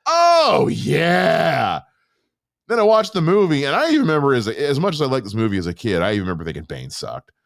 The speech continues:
Um, because here's the thing. Bane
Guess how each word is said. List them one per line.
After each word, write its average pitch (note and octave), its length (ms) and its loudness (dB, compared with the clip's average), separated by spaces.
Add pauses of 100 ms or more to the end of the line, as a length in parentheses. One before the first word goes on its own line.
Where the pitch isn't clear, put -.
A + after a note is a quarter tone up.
(280)
Um, D2 560 -2 (760)
because D#3+ 380 -4
here's D#4 160 -4
the - 140 -20
thing. A2 340 -4 (460)
Bane C4 340 0